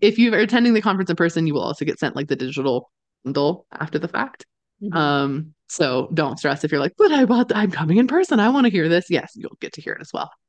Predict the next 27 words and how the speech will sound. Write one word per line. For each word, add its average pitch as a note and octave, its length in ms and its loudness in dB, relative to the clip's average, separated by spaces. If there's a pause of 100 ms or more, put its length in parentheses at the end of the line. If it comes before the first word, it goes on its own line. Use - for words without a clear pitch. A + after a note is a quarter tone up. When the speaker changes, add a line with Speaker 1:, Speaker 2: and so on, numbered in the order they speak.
(320)
Speaker 1:
Um, C#3 360 0
but F#3+ 160 0
yeah, C#3 260 0
that's F3+ 400 -2
another D3+ 320 2
cool D3+ 220 0
thing. D#3 260 -2
I F3 120 0
don't D4+ 100 0
know F3 120 4
of D#3+ 200 2
any D3+ 180 0
other E3 140 2
conference G3 440 -2
that - 180 -6 (460)
does A#3 240 4 (120)
that. F#3 420 0
<laughs> - 80 -2 (300)
Speaker 2:
No. A#3+ 220 -2
Speaker 1:
So F4+ 280 4
it's - 120 -4
gonna F#4+ 220 2
be F#4+ 100 8
a F4+ 80 6
really D4+ 320 2
cool D4+ 220 0
adventure. B3+ 560 2